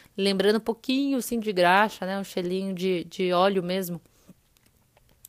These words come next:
Então, vamos lá. Ele é obtido pela prensagem a frio das sementes do gergelim. Esse é um óleo vegetal rico em vitaminas A, B, E e ácidos oleicos, que é o ômega nove, o linoleico, que é o ômega seis, e o linolênico,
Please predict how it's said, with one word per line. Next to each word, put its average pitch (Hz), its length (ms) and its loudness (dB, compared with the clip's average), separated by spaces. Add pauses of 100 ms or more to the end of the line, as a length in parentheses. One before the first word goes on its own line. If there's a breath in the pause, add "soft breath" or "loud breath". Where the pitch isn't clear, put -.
(440 loud breath)
Então, 214 160 0
vamos 240 240 0
lá. 196 160 4
Ele 202 80 4
é 214 40 6
obtido 220 480 -2
pela 202 220 0
prensagem 226 880 -2
a 240 120 -2
frio 240 420 -4
das 233 160 0
sementes 226 640 -2
do 175 100 -6
gergelim. 160 600 -4 (680 loud breath)
Esse 185 220 0
é 214 60 4
um 214 80 0
óleo 214 180 4
vegetal 208 420 4
rico 196 400 -2
em 220 60 0
vitaminas 185 720 -4 (100)
A, 220 220 12 (100)
B, 202 380 2 (100)
E 208 360 4
e 214 120 -2
ácidos 202 840 0
oleicos, 196 840 2
que - 120 -2
é - 20 4
o 175 80 4
ômega 185 380 0
nove, 185 400 2
o 175 40 2
linoleico, 190 1120 0
que - 80 -8
é 175 60 2
o 165 80 4
ômega 202 300 0
seis, 226 420 0
e 233 60 0
o 220 120 2
linolênico, 214 1300 -2